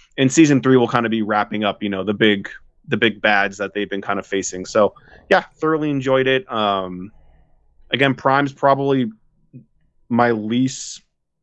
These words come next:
go-to streaming service of all the ones I have. It's very few and far between I even hear of anything, like, potentially interesting, but they've definitely had some good shows, and they've done a lot of good adult animation. You know, I thought Invincible was also really good too. So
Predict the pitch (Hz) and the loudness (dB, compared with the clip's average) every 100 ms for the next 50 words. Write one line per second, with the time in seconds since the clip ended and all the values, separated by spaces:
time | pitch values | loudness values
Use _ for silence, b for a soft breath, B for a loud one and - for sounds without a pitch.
0 | _ _ _ _ _ _ _ _ _ _ | _ _ _ _ _ _ _ _ _ _
1 | _ - 113 _ 123 127 147 - - 151 | _ -20 -20 _ 4 4 4 2 6 8
2 | 151 147 143 b b b b - - 135 | 8 6 2 b b b b -12 0 4
3 | 143 151 143 160 156 160 131 127 131 131 | 6 6 4 4 4 4 4 6 6 6
4 | 135 123 101 107 113 143 123 107 113 104 | 4 2 0 2 2 2 -2 -4 -10 -12
5 | 104 110 123 123 117 107 - 123 117 110 | -8 2 4 6 4 0 -4 -2 -2 0
6 | 113 110 104 107 110 107 98 104 107 101 | 0 0 -2 0 2 2 2 2 2 2
7 | 107 107 104 104 107 101 92 - _ _ | 4 6 6 4 4 2 0 -4 _ _
8 | _ _ _ _ _ 127 127 - 101 71 | _ _ _ _ _ 4 4 4 -2 -2
9 | - 113 120 113 123 120 113 104 - B | -2 0 2 2 2 4 4 4 2 B
10 | B B B - 160 214 202 185 160 123 | B B B 0 2 4 2 0 0 0
11 | 139 - 127 110 135 214 285 370 196 156 | 0 4 4 6 4 4 2 4 4 4
12 | 135 143 135 113 113 127 123 110 98 95 | 4 4 2 0 4 6 6 2 0 -2
13 | 90 92 95 101 107 143 117 107 - 104 | -4 -8 -2 0 2 2 2 -2 -4 -6
14 | 92 92 90 - 87 85 85 87 80 - | -4 -4 -4 -4 -6 -6 -8 -10 -12 -10
15 | 87 - - | -8 -8 -8